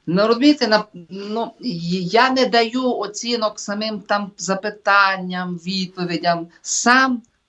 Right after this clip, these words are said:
психотип одноосібного царя, від якого все залежить. Це є, е...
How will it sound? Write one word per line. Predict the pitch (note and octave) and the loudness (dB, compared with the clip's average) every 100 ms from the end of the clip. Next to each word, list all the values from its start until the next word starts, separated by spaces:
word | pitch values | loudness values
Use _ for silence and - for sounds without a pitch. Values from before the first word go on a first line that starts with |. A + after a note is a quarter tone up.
| _ _ _ | _ _ _
психотип | - - A#3+ - A#3 - - A#3 F#3+ - _ _ _ _ _ _ _ _ - | -12 -2 -2 -2 -8 -8 -8 -4 -4 -8 _ _ _ _ _ _ _ _ -2
одноосібного | F3 F3 G3+ G#3+ G#3+ - A#3 A3+ F3+ E3+ E3 | 0 0 0 -2 -2 -2 -2 -2 0 0 0
царя, | - E3 F#3+ A#3+ C#4 | 4 4 4 2 0
від | A3 F3 | -2 -2
якого | E3+ F3+ D#3 | -4 0 0
все | D#3 - C#3 | 0 -2 -4
залежить. | B2+ B2 G#2+ - - _ _ _ _ _ _ _ _ _ _ | -2 -2 -4 -8 -12 _ _ _ _ _ _ _ _ _ _
Це | - G3 G#3 | 0 2 4
є, | G#3+ G#3 - - - - - F3 - _ - | 4 2 -2 -20 -20 -20 -16 -16 -16 _ -8
е... | A#2+ C#3+ C#3+ D3 D3 D3 C#3+ C#3+ C#3+ C#3 C3 | -2 0 2 2 2 2 2 0 -2 -4 -8